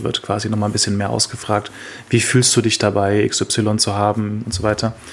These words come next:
Ähm, man merkt, glaub ich, schon, dass es nicht viel braucht, um zumindest Emotionen hervorzurufen, beziehungsweise zu ze-, also, äh, so, so zu tun, als hätte man Emotionen. Ich glaube, das ist auch ein ganz wichtiger Faktor.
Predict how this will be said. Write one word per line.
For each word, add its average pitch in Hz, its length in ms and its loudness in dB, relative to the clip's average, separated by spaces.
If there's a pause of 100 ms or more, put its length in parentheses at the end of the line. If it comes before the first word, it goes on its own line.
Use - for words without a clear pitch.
(400)
Ähm, 110 280 0
man 117 200 6
merkt, 143 280 2
glaub 123 180 4
ich, 117 120 4
schon, 123 380 4
dass 113 180 0
es 117 160 -2
nicht 131 200 0
viel 139 320 2
braucht, 123 560 2
um 113 100 0
zumindest 113 560 2
Emotionen 113 640 -2
hervorzurufen, 120 800 4
beziehungsweise 113 600 2 (420)
zu - 120 2
ze-, - 300 2
also, 104 200 2 (220)
äh, - 200 -4 (100)
so, - 260 -8
so 123 180 6
zu - 140 -2
tun, 131 300 6
als 107 180 4
hätte 110 160 -2
man 101 180 -2
Emotionen. 104 640 -2
Ich 104 80 -8
glaube, 110 180 4
das - 140 0
ist - 60 -2
auch 98 100 -2
ein 117 80 6
ganz 113 240 2
wichtiger 110 320 -2
Faktor. 110 480 0